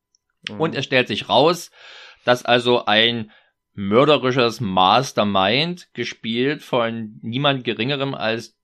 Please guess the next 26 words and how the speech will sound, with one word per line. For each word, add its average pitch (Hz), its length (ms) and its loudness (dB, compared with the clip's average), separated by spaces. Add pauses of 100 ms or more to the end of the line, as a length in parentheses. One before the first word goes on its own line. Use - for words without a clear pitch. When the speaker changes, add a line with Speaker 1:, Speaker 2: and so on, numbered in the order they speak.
(120)
Speaker 2:
dem 98 360 -8
Kiss-Frontmann, 135 1080 -2 (280)
ist - 80 -8
er 156 60 -6
der 110 120 -2
Kiss-Frontmann? 147 840 -2
Naja, 110 160 2
er 98 40 0
ist 104 80 -8
jedenfalls 104 640 -6
bei 90 140 -4
Kiss 139 500 -4 (300)
der 87 400 -4 (760)
Heavy-Metal-Kombo 143 1400 0 (240)
Gene 127 400 -2
Simmons. 165 580 -4
Speaker 1:
He-, - 200 -4
Heavy, 156 480 0
Heavy 156 460 0
Metal, 135 400 -4
ich - 140 -16
verbiete 110 460 -8
mir 107 200 -4
diese 104 440 -14
Bezeichnung 104 640 -6
für, 92 480 -4